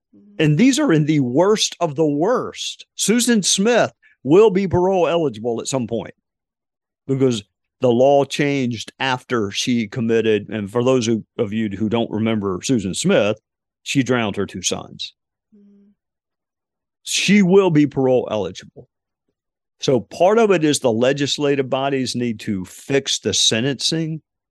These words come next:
Speaker 2: Part of it is we do need truth in sentencing.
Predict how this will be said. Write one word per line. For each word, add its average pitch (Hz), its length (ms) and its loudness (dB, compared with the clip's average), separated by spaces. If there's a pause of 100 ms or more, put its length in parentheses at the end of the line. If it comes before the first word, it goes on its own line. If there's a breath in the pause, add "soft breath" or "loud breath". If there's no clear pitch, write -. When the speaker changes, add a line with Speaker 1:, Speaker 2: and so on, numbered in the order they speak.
(140)
Speaker 2:
Part 147 240 -4
of 160 160 2
it 139 60 2
is 123 180 -2
we 123 180 -2
do 117 220 -4
need 151 220 -2
truth 165 380 -2
in 165 160 -2
sentencing. 180 720 -4